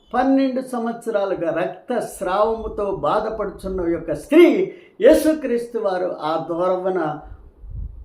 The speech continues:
పోవుట విన్నది, పరుగెత్తుకుని వచ్చింది. ఆయనను ముట్టుకోవడానికి వీలు లేకపోయింది,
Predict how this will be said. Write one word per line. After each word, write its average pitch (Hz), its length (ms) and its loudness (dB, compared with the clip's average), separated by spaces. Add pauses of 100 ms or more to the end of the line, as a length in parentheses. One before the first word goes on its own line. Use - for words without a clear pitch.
(120)
పోవుట 262 320 6
విన్నది, 147 560 -2 (520)
పరుగెత్తుకుని 294 760 2
వచ్చింది. 208 640 -2 (760)
ఆయనను 185 640 4 (240)
ముట్టుకోవడానికి 240 1080 2 (180)
వీలు 294 220 4
లేకపోయింది, 147 800 2